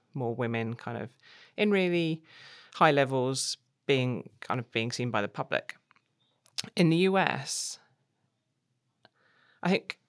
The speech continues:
there are arguments for more support from the N F L to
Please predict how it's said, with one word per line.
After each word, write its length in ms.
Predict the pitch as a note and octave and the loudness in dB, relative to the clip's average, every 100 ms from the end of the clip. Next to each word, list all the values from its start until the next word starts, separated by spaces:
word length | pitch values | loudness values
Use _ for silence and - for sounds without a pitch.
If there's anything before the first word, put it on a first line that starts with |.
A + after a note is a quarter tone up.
| - | 2
there 120 | G3+ | 6
are 200 | A#3 A#3 | 8 6
arguments 480 | A3 - D3 C#3 - | 4 2 0 0 0
for 320 | D#3 C#3+ - - - | 2 2 0 -4 -2
more 220 | D#3 D3+ | 0 0
support 420 | - - D3+ - | -2 2 4 4
from 120 | C#3+ | 2
the 100 | C#3 | 0
N 100 | C3+ | 0
F 140 | C3 - | -2 0
L 420 | D3 G1+ G1+ - _ _ - | 2 2 -2 -8 _ _ -8
to 460 | - C3+ B2+ B2+ | -2 0 0 -2